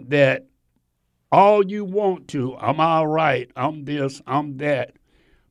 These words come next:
But once you close your eyes, and the, as they,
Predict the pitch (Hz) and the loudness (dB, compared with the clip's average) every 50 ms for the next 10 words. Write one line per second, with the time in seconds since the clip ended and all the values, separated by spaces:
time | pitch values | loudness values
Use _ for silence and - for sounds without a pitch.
0 | _ - 104 104 - 104 113 151 190 214 226 202 - - 208 214 190 - - 202 | _ -6 -6 -6 -4 0 2 4 4 4 4 0 -8 -10 -12 -12 -10 -6 -4 -2
1 | 202 190 185 147 180 180 170 175 180 175 175 175 175 175 180 175 147 - - 135 | -2 -2 -2 -2 -2 -4 -4 -4 -6 -6 -4 -4 -2 -2 -2 -2 -4 -8 -8 -8
2 | 143 135 120 117 113 104 - _ _ _ - - 131 139 127 120 113 - - 143 | -8 -8 -8 -10 -12 -12 -16 _ _ _ -12 -8 -6 -6 -6 -6 -4 -4 -4 -4
3 | 185 220 | -4 -8